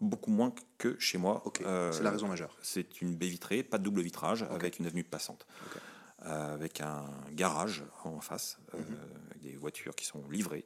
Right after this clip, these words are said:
Speaker 1: sur des
Speaker 2: Ok.
Speaker 1: semi-remorques et qui
Speaker 2: Ok.
Speaker 1: créent des embouteillages.
Speaker 2: Donc le son.
Speaker 1: Donc le son est absolument, euh, difficile à gérer.
Speaker 2: Salut au cabine.
Speaker 1: Donc je ne veux pas, euh, je veux pas avoir un son pas propre,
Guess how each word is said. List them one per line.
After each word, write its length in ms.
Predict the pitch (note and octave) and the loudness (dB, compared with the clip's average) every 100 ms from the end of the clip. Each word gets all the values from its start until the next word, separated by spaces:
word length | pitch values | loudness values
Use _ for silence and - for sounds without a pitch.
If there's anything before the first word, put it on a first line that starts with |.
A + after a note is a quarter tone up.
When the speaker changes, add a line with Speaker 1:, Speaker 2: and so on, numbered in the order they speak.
| - | -10
Speaker 1:
sur 220 | - - | -8 -8
des 100 | D2 | -2
Speaker 2:
Ok. 60 | |
Speaker 1:
semi-remorques 640 | - F2 F#2+ F2 F#2 - - | 0 4 4 6 4 4 -2
et 20 | |
qui 140 | - | -8
Speaker 2:
Ok. 60 | - | -4
Speaker 1:
créent 120 | - | -2
des 200 | D3+ - | 0 2
embouteillages. 600 | G#2 - - F2+ E2+ - - - | 4 4 4 2 2 0 -6 0
Speaker 2:
Donc 240 | A#2+ C#3+ C#3+ | 8 10 10
le 60 | |
son. 180 | A#2+ - - - | 4 2 -6 6
Speaker 1:
Donc 200 | B2+ C3 | 10 12
le 120 | D3 | 12
son 260 | A#2+ E3+ F3 | 12 12 10
est 120 | B2+ | 10
absolument, 720 | C#3 - C3+ C3 C3 C3 A#2+ G#2+ | 8 10 10 12 12 12 12 12
euh, 680 | G#2 G#2 G#2 G#2 G2+ G2+ G2+ | 12 12 12 12 12 12 10
difficile 500 | G2+ C3 C#3+ - C#3 | 6 4 6 10 10
à 60 | |
gérer. 320 | A#2 G#2 A2+ - - - - - _ - | 10 8 4 0 -14 -18 -20 -20 _ -2
Speaker 2:
Salut 160 | F#3+ | 0
au 40 | F3+ | 2
cabine. 200 | B2 F#3 | 2 4
Speaker 1:
Donc 280 | G3 - | 4 4
je 120 | G3 G3+ | 4 6
ne 80 | |
veux 140 | F#3+ G#2 | 6 6
pas, 420 | C3+ C#3 C3 A#2 | 8 10 10 8
euh, 360 | F#2+ F#2 F2 E2 | 8 6 4 0
je 120 | F2 | 0
veux 80 | F2 | 4
pas 100 | B2+ | 6
avoir 180 | B2 | 8
un 60 | G#2+ | 6
son 460 | - G#2+ G#2+ G2+ G2 | 4 4 4 4 2
pas 160 | G2+ | 0
propre, 360 | - A2 - | 0 0 0